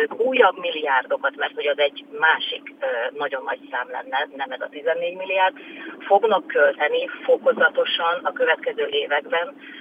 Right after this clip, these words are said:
akkor mégis arra, hogy valaki egy hatalmas központban ezeket a papírformában beadott iratokat az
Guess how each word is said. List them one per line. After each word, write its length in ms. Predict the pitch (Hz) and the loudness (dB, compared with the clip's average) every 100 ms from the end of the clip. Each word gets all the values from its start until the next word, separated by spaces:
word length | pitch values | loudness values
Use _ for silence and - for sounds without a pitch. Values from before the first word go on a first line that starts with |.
| - - | -10 -6
akkor 240 | - 190 | 2 2
mégis 400 | 214 269 220 - - | 4 4 2 -2 0
arra, 320 | 220 214 170 147 | 0 2 2 2
hogy 120 | 151 | -2
valaki 580 | 180 233 - - - - - - | 0 2 0 -2 -12 -12 -14 -8
egy 180 | - 147 | -6 0
hatalmas 540 | - - 233 175 147 - | 0 4 4 4 -2 -2
központban 760 | 185 - - - 277 269 - - | -4 -2 0 0 0 -4 -4 -2
ezeket 440 | - 190 165 - | -2 -2 -2 0
a 200 | 285 - - - | 0 0 -4 -6
papírformában 920 | - - 202 - 165 - 170 - - | -4 -2 -2 0 0 2 0 0 0
beadott 420 | 170 156 147 135 - | 2 2 2 -2 -4
iratokat 540 | 156 143 - 135 - | -4 -2 -2 -4 -4
az 120 | 113 | 0